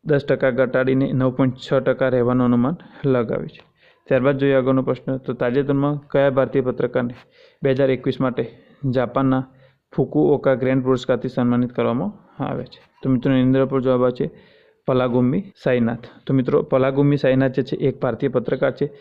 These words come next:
અને તેમને જાપાનના ફુકુઓકા ગ્રેન્ડ પુરસ્કારથી સન્માનિત કરવામાં આવે છે. ત્યારબાદ જોઈએ આગળનો પ્રશ્ન. તો દુનિયાનો સૌથી મોટો ક્રિપ્ટોકરન્સી એક્સચેન્જ પ્લેટફોર્મ Binance જે છે, એને કયા દેશમાં પ્રતિબંધિત કરવામાં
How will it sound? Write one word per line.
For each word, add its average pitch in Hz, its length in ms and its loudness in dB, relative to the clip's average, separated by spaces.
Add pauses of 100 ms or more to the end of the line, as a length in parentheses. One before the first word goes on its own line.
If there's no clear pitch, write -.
(300)
અને 131 140 2
તેમને 135 300 2
જાપાનના 123 600 -2 (260)
ફુકુઓકા 139 580 2
ગ્રેન્ડ 147 340 0
પુરસ્કારથી 131 480 0
સન્માનિત 123 440 0
કરવામાં 120 420 -2 (340)
આવે 110 200 -2
છે. - 180 -20 (420)
ત્યારબાદ 135 280 2
જોઈએ 139 140 2
આગળનો 135 280 2
પ્રશ્ન. 135 300 -4 (200)
તો 135 80 -2
દુનિયાનો 131 400 2
સૌથી 135 340 0
મોટો 127 420 -2 (320)
ક્રિપ્ટોકરન્સી 139 760 0
એક્સચેન્જ 139 480 -2
પ્લેટફોર્મ 131 400 -2 (580)
Binance 139 440 2
જે 135 140 -2
છે, 131 140 -4
એને 131 260 0
કયા 131 220 0
દેશમાં 131 340 0
પ્રતિબંધિત 127 540 0
કરવામાં 120 440 -4